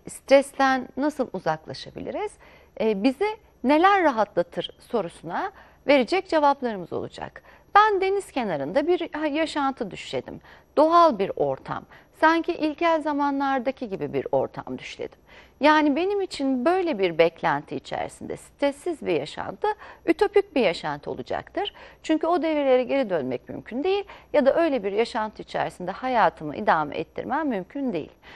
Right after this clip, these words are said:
Öncelikle kişinin rahatlamak için gerçekçi hedefleri olmalı ve nasıl rahatlaması gerektiğini öğrenmiş olmalı. Günlük yaşam içerisinde kişinin gevşeme tekniklerini bilmesi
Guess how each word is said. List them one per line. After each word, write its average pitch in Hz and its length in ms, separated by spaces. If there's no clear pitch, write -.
Öncelikle 381 520
kişinin 370 440
rahatlamak 330 600
için 370 400
gerçekçi 277 800
hedefleri 226 520
olmalı 160 600
ve 294 140
nasıl 339 280
rahatlaması 240 640
gerektiğini 247 800
öğrenmiş 240 720
olmalı. 151 460
Günlük 453 340
yaşam 381 400
içerisinde 208 800
kişinin 339 480
gevşeme 349 500
tekniklerini 320 760
bilmesi 175 540